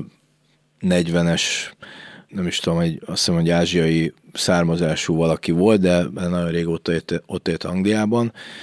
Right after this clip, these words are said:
és, ö, és megkérdezte, hogy hova megyek, elmondtam, és pontosan tisztában volt az aranycsapat történetével, Puskás történetével, és, ö, és, és ennek a meccsnek a jelentőségével.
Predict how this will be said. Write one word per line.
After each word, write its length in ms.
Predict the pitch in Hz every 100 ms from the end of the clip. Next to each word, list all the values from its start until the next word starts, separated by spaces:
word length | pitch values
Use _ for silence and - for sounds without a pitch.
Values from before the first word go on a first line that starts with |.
| - - - _ _ -
és, 340 | - 87 -
ö, 180 | 90 90
és 200 | 92 -
megkérdezte, 460 | 98 98 90 -
hogy 160 | 85 82 -
hova 260 | 107 113
megyek, 360 | 107 98 87 -
elmondtam, 720 | 98 107 107 104 104 95 95 - - -
és 180 | - -
pontosan 580 | - 120 98 82 87 85
tisztában 680 | 95 - 90 78 80 80
volt 360 | 78 80 80 -
az 200 | - 85
aranycsapat 540 | 90 85 - 87 85
történetével, 840 | - 85 - 85 80 90 80 80 78
Puskás 520 | - 87 - 90 78
történetével, 960 | - 80 73 85 78 - 80 78 76 - - - - -
és, 320 | - 76 -
ö, 440 | 87 82 82 82 80 - -
és, 420 | 78 82 98 -
és 240 | - -
ennek 220 | 82 82 82
a 40 |
meccsnek 440 | 80 80 - 82
a 40 | 82
jelentőségével. 1200 | 80 80 78 - 78 - 80 78 76 78 80 -